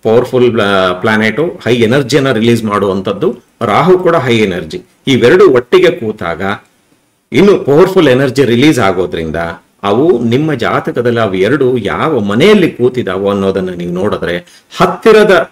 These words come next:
ಸಂಬಂಧ ಅಂದ್ರೆ within three degree, ಮೂರು ಡಿಗ್ರಿ ಒಳಗಡೆಗೆ ಅದು conjoint ಆಗಿದ್ರೆ ಆ ಮನೆಯ ಜಾಗದಲ್ಲಿ ಸಂಬಂಧಪಟ್ಟಂಗೆ tumor ಆಗ್ಲಿ,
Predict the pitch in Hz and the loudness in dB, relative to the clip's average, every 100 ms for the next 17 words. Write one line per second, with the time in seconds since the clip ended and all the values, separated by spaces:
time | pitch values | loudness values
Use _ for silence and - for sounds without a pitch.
0 | _ - 135 135 127 117 104 135 107 123 | _ -4 -2 0 0 0 -2 -2 -2 -4
1 | - - 165 233 247 233 - - 196 240 | -10 0 2 4 2 0 -4 2 4 4
2 | 175 117 101 - _ _ _ _ _ _ | 4 2 -2 -6 _ _ _ _ _ _
3 | - 123 147 233 277 190 160 170 175 120 | -8 0 2 4 4 4 4 4 4 4
4 | 139 147 139 107 - - 113 165 277 - | 2 2 0 -2 -6 -6 -2 -2 -2 -8
5 | _ _ _ _ - 160 180 165 160 107 | _ _ _ _ -2 2 2 2 0 -2
6 | 101 90 76 85 87 87 _ _ _ _ | -2 -6 -4 -4 -4 -6 _ _ _ _
7 | - 117 147 165 139 117 151 156 - 117 | -4 0 2 2 0 0 0 -2 -4 -8
8 | 110 110 143 117 113 107 107 104 123 117 | -4 -2 -2 0 -2 -2 -2 -2 -2 -2
9 | 120 95 _ 92 85 85 92 92 90 _ | -4 -10 _ -12 -6 -2 -2 -4 -10 _
10 | _ _ _ _ _ _ _ _ _ _ | _ _ _ _ _ _ _ _ _ _
11 | _ _ _ _ _ _ _ _ _ - | _ _ _ _ _ _ _ _ _ 2
12 | 175 180 131 98 85 82 92 98 | 4 4 2 0 -4 -2 -4 -6